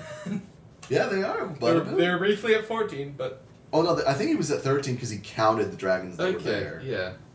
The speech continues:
Speaker 2: in the pit area. That he just had to have riders for him.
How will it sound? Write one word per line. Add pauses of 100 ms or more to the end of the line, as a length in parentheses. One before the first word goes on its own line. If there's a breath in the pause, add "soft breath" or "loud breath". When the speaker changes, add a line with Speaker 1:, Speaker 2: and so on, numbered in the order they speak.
Speaker 2:
in
the
pit
area.
That
he
just
had
to
have
riders
for
him.